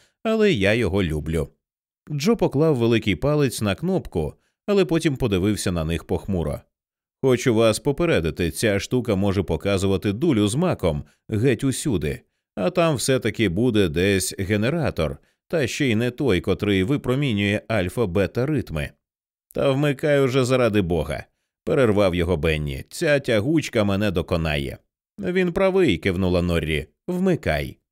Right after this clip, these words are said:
Але трапилася цікава річ. Вони досхочу випробували лічильник у хаті Джо, і він працював чітко.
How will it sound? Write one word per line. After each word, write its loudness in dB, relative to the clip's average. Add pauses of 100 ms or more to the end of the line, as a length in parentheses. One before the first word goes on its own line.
(540)
Але 4
трапилася 0
цікава -2
річ. -8 (380)
Вони 2
досхочу 2
випробували 0
лічильник 0
у 0
хаті -2
Джо, 0 (360)
і 2
він 2
працював 0
чітко. -4